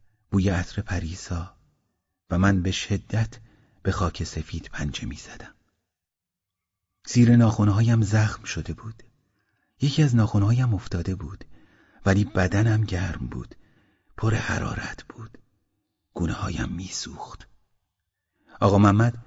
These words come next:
از روی چوب بست بیرون را تماشا می‌کرد. مادر پریسا روی تخت می‌نشست و به بالش یله می‌داد. آقا محمد تماشا می‌کرد و با خنده به من می‌گفت: "بد ملت، هم تشک هم لحاف."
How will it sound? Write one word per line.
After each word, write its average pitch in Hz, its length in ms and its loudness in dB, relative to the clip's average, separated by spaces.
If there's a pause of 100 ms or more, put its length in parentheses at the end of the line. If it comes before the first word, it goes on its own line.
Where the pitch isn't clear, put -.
(400)
از 98 180 4
روی 107 240 4
چوب 98 360 0
بست 110 280 0
بیرون 95 360 4
را 85 100 -2
تماشا 85 420 -4
می‌کرد. 71 480 -8 (720)
مادر 92 340 4
پریسا 92 600 -2 (220)
روی 95 240 4
تخت 92 360 0
می‌نشست 104 680 0 (280)
و 90 80 6
به 87 120 4
بالش 87 520 0
یله 80 300 -2
می‌داد. 69 500 -10 (580)
آقا 92 200 4
محمد 98 400 4 (300)
تماشا 101 480 4
می‌کرد 123 480 0 (340)
و 90 80 4
با 87 80 2
خنده 90 360 2
به 92 60 2
من 92 220 2
می‌گفت: 92 400 -2 (500)
"بد 80 240 4
ملت، 90 580 2 (320)
هم 117 320 8
تشک 107 520 4
هم 117 280 6
لحاف." 92 480 2